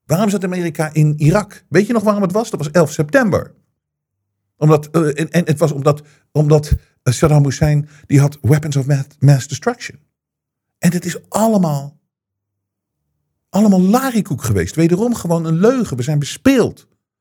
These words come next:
Grote leugen. Afghanistan, ja, want, want ze hadden kampen voor, dat, eh, voor, voor, die, voor, die, voor die gasten die die vliegtuigen in die, eh, World Trade Center hebben gevlogen.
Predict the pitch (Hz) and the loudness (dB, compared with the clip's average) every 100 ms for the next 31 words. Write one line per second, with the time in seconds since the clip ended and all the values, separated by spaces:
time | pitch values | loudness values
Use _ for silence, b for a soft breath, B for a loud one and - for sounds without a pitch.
0 | _ _ _ _ - 247 247 180 185 226 | _ _ _ _ 0 2 2 -2 -2 -2
1 | 165 101 - _ _ _ _ - - 254 | -2 -6 -18 _ _ _ _ -4 -4 -2
2 | 240 175 139 147 214 220 208 175 180 160 | -2 0 0 2 2 0 -4 -2 -4 -2
3 | 165 156 151 151 240 226 196 160 165 165 | -2 -2 -2 0 0 2 0 0 0 0
4 | 165 151 151 135 120 131 165 151 151 B | 0 -2 -4 -4 -6 -2 0 0 -4 B
5 | B - 147 147 160 143 135 147 135 151 | B -2 0 2 0 -4 -4 -4 -2 -2
6 | - 131 127 127 214 190 113 - - 98 | -2 -8 -6 -4 -4 0 -2 -2 -4 -2
7 | 95 80 85 85 104 92 113 80 - 82 | -2 -2 -2 0 0 0 0 -4 -6 -6
8 | 80 85 90 - 95 80 | -6 -6 -8 -6 -8 -8